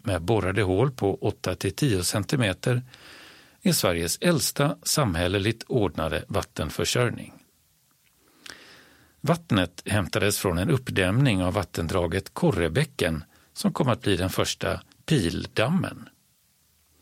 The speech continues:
Och trärören användes ända fram till artonhundrasextiosex, då de ersattes med gjutjärnsrör.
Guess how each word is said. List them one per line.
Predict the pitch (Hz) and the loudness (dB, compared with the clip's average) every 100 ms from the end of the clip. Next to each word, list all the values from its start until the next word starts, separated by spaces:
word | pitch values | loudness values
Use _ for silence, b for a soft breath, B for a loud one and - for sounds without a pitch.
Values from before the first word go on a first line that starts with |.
| B B B B B B B | B B B B B B B
Och | 165 | 0
trärören | 170 147 110 107 123 180 | 4 4 6 4 4 2
användes | 151 131 117 131 123 - | 2 2 2 2 0 0
ända | 175 113 120 | 2 4 2
fram | - 90 | 2 0
till | 82 - | -2 -4
artonhundrasextiosex, | - 139 - - 180 120 90 92 - 92 - - 113 - - - - - | -2 -2 -4 0 2 2 2 0 0 -2 -2 -2 0 -2 -4 -8 -8 -6
då | - | -2
de | 92 | 0
ersattes | 104 90 - 87 - 87 90 | 2 0 -2 -2 -2 -4 -4
med | 78 | -2
gjutjärnsrör. | 123 98 - - 82 - - - 113 - - | -2 -2 -4 -4 -4 -4 -10 -4 -2 -2 -4